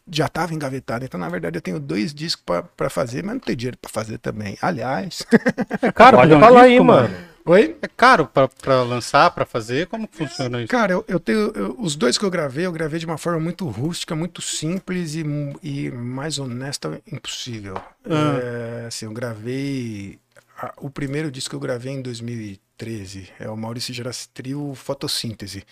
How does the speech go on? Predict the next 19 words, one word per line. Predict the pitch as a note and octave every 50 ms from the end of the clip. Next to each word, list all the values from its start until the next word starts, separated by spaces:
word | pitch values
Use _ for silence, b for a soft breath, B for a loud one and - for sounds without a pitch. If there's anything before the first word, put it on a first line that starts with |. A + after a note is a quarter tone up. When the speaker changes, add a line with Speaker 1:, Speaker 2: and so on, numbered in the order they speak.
| b b b b b b b b
Speaker 1:
Esse | - E3+ - - F#3+
não | F#3 F3 E3
tá | E3 - D#3+
nas | E3 D3+ -
plataformas | - D#3+ D3+ - D3 - - D3 D3 D3+ C3 C3
digitais | C#3 C3 C3 C#3 C3+ _ _ B2 A2+ A#2+ A#2+ A#2+ G#2+
dessa | G#2+ A#2 A#2 - - - A2+ A#2 A2 A2 G#2+ G#2 G#2+ G#2 G2 G#2 G#2+ G#2+ G2+ F#2+ - - - - _ _ _ _ _ _ _ _ _ _
grande | - A2 G#2+ G#2+ G2+ G2+
massa, | G#2+ G#2+ G#2 G2+ G2+ - - - A2 A2 A2+
mas | B2+ B2 A#2+ G#2+ A#2+
ele | B2 B2+ A#2+
tá | - C3 C3
num, | C3 C3 B2+ B2 A#2+ A#2+
numa | A#2 A#2 A#2 A#2+ A#2+ A#2+ A#2+ A#2 A#2 A2+ A2 A2 G#2+
plataforma | - B2 B2 - A#2 - - C3 C3+ B2+
que | A#2 -
se | - C3
chama | A#2+ - - C3+ C3+ A#2
Bandcamp. | A2 A2+ A2 A#2+ B2+ D3 C3+ A#2+ - - - A2+ A2 G#2 G2 - _